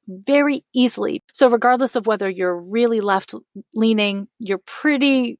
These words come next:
in the middle, or you're really right leaning, you're gonna feel very strongly about your feelings, right? You're gonna feel really entitled to your feelings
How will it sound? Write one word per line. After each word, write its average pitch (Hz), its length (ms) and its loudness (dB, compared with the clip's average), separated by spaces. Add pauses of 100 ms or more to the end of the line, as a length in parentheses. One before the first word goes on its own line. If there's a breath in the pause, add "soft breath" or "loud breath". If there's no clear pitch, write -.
(100)
in 247 140 4
the 247 60 4
middle, 220 480 4
or 190 160 -4
you're 175 200 -4
really 233 400 2
right 190 340 0
leaning, 180 380 -6 (120)
you're 262 200 6
gonna 294 180 6
feel 220 720 2
very 226 420 4
strongly 185 420 -4
about 170 220 -4
your 165 140 -10
feelings, 208 420 -12
right? 226 180 6
You're 262 140 0
gonna 226 140 2
feel 208 160 -2
really 247 240 4
entitled 214 480 -2
to - 100 -10
your 185 80 -4
feelings 190 500 -8